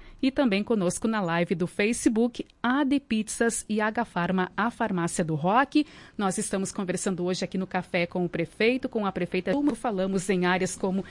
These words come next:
saúde, educação, gostaria de lhe perguntar também,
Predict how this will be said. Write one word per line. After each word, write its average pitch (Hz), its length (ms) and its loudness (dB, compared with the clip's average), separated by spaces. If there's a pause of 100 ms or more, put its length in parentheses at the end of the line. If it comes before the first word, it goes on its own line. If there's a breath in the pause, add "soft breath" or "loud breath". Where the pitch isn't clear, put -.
(140 loud breath)
saúde, 202 720 0
educação, 202 760 0 (280 loud breath)
gostaria 214 360 2
de 208 360 0
lhe 196 120 0
perguntar 196 560 0
também, 202 360 2